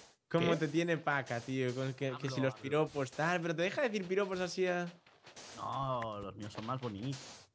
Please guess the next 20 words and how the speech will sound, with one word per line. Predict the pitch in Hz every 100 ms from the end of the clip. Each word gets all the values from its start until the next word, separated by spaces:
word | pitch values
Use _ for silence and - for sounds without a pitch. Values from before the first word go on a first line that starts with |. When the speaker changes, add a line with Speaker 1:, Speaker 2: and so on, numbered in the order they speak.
| _
Speaker 1:
<laughs> | 170 156 180 143 170 135 127 120 - 139 - - _ - 180 175 165 160 160 _ _
Speaker 2:
Eh, | 180
Bray, | 196
Speaker 1:
Así | 214
Speaker 2:
mira. | 214 143
Speaker 1:
Paca | 175 175
va | 175
a |
ver | 175
el | 180
vídeo | 175 208
y |
se | 196
va | 151
a |
poner | 151 151
celosa, | 139 135 185 165
¿sabes? | 143 175 120
Speaker 2:
Bray, | 165 190
mira. | 190 143